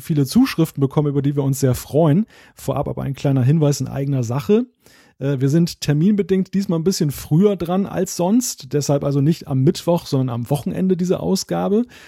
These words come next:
Dafür gibt's dann eine etwas größere Pause bis zum nächsten Mal. Das heißt, wir sind regulär dann wieder dran am siebenundzwanzigsten April.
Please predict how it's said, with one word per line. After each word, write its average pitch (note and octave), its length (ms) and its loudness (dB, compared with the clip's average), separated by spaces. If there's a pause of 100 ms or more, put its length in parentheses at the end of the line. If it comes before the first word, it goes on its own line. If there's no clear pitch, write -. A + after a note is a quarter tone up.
(160)
Dafür E3 300 2
gibt's F#3+ 160 0
dann F3 100 2
eine E3 140 0
etwas D#3 500 -2
größere E3+ 480 2
Pause E3 400 2
bis D#3 160 0
zum B2+ 180 2
nächsten F#3+ 440 0
Mal. F3+ 200 -2
Das E3 200 -4
heißt, D3 280 -2
wir C3+ 80 -2
sind C3 280 0
regulär C3+ 400 4
dann C3+ 160 2
wieder B2 160 0
dran B2+ 340 -2
am C3 220 -2
siebenundzwanzigsten C#3 1080 0
April. A#2 520 -8